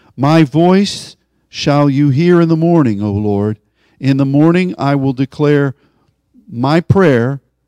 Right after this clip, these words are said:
unto thee and will look up." I will declare this type of order, an array, as I step into that measure of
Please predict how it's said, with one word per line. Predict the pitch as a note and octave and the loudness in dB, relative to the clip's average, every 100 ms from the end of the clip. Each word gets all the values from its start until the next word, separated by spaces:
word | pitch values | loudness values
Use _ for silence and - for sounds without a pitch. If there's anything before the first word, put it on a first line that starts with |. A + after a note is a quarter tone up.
| _ _ _ | _ _ _
unto | D3 D#3 D3 | -2 -2 -2
thee | C#3+ D3 A2+ G#2+ A#2 _ _ _ _ _ | 0 0 0 -6 -14 _ _ _ _ _
and | B2+ C3 A#2+ | -4 -2 2
will | B2+ A#2+ G#2+ | 2 2 0
look | B2 G#3+ - | 2 2 4
up." | E3 G2 - - _ - - _ _ _ _ _ | 0 0 -6 -14 _ -20 -20 _ _ _ _ _
I | G#2+ D3 | -4 -2
will | D#3+ D#3+ | -2 -4
declare | E3+ - E3+ E3+ C#3+ C3 _ _ _ | -6 -2 2 4 2 0 _ _ _
this | C#3+ E3 - - - _ - | -2 -2 -2 -6 -10 _ -6
type | D#3 F3 - | -2 -2 -2
of | A#2+ C#3 A#2+ - _ _ | -2 0 -2 -8 _ _
order, | D#3 E3 E3 B2 F#2 F2 _ - | 2 6 6 4 -2 -4 _ -4
an | C3 | 0
array, | B2+ B2+ C#3 D#3+ C3 G2+ G2 - _ _ _ _ _ | 2 4 4 4 2 0 -6 -14 _ _ _ _ _
as | A#2+ A#2+ C#3+ | -8 -6 -4
I | C#3 C#3+ B2 A#2+ _ _ _ _ _ _ | -2 -2 -4 -10 _ _ _ _ _ _
step | - - - E3+ - | -8 -6 0 0 0
into | E3+ D3+ C3+ | -2 -2 -4
that | B2+ C3+ C3+ - | -2 -2 -4 -4
measure | C3+ C#3+ B2 A2 A2 - | -2 0 0 -4 -8 -8
of | A#2+ A2+ | -8 -8